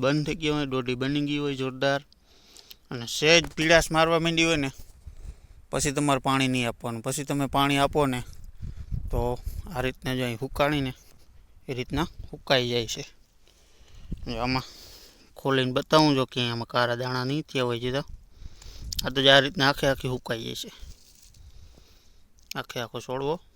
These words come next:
હુકાઈ જાય. એટલે કલોંજીનું ભાઈ ઘણા મને ઘણી બાબતનું ધ્યાન રાખવું પડે છે. બાકી ફ્લાવરિંગ કેમ છે જોઈ લ્યો.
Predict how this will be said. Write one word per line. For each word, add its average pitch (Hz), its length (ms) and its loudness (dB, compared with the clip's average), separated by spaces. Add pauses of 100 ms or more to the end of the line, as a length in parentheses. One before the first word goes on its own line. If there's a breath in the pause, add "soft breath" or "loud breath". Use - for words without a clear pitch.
હુકાઈ 113 400 -10
જાય. - 180 -10 (1400 loud breath)
એટલે 127 180 -12 (100)
કલોંજીનું 135 540 0
ભાઈ 131 220 2
ઘણા 127 200 0
મને 143 180 -2 (1000 loud breath)
ઘણી 143 240 -4
બાબતનું 147 440 2
ધ્યાન 143 220 -2 (120)
રાખવું 123 280 -4
પડે 139 280 0
છે. 175 80 -4 (3000 loud breath)
બાકી 123 280 -6
ફ્લાવરિંગ 147 400 4
કેમ 147 200 0
છે 123 140 -6
જોઈ 120 160 -4
લ્યો. 117 180 -14